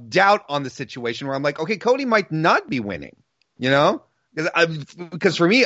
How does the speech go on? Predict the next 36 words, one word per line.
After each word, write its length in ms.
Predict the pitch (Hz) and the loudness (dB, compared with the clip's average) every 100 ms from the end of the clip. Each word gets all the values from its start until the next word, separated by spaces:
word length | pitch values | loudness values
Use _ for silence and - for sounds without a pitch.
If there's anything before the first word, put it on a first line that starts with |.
| - | 2
I, 380 | 175 160 160 139 | 2 2 0 0
for 100 | - | -2
me, 120 | 185 | 0
it 60 | 262 | 2
was 200 | 180 - | 0 -2
clear 340 | - 170 220 | -6 0 2
that 160 | 240 131 | 4 2
Cody 220 | 147 147 | 0 0
was, 200 | 127 113 | 0 -2
uh, 200 | 120 117 | 0 2
wa-, 160 | 113 120 | 2 0
was 200 | 120 110 | 0 -2
going 260 | 117 113 104 | 0 0 2
to, 220 | 113 104 - - _ _ | 0 -2 -8 -20 _ _
to 320 | 135 117 113 | 2 6 6
walk 280 | 110 131 113 | 6 4 6
out 160 | 131 123 | 2 2
with, 320 | 120 - 123 | -4 -8 -4
uh, 280 | 120 113 123 | 0 0 0
with 120 | 123 | -4
the 60 | 110 | -2
championship, 600 | 123 120 143 165 233 - _ _ _ - | -2 -2 0 2 2 0 _ _ _ -2
especially 760 | 143 - - 214 262 - 254 | -2 -4 2 4 4 2 0
considering 600 | 190 180 147 175 160 156 | 2 0 2 4 4 4
that 400 | 143 135 135 123 | 4 6 6 2
Jericho's 480 | 117 143 143 147 127 | 2 2 2 0 -2
heading 220 | 135 131 | -4 0
over 240 | 131 127 120 | 0 0 -2
to 180 | 131 | -2
New 180 | 120 131 | 0 0
Japan 360 | 113 110 131 127 | 0 2 2 2
to 60 | |
face 200 | 110 127 | -2 -2
Tanahashi 560 | 123 117 107 143 170 139 | 0 0 2 2 0 -2
in 120 | 113 | -2
January. 580 | 107 170 240 151 135 180 | 2 2 4 4 4 2